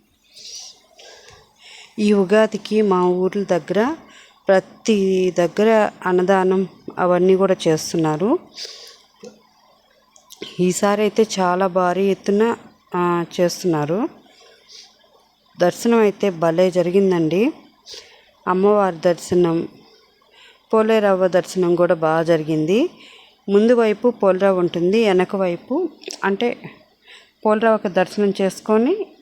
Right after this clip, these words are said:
తాళమ్మ దగ్గరికి వెళ్ళాలి. ఇక్కడ అమ్మవారి పేరు తాళమ్మ, తాళమ్మ అమ్మవారు.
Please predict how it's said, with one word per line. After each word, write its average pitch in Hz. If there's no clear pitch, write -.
తాళమ్మ 202
దగ్గరికి 170
వెళ్ళాలి. 165
ఇక్కడ 208
అమ్మవారి 190
పేరు 196
తాళమ్మ, 170
తాళమ్మ 190
అమ్మవారు. 175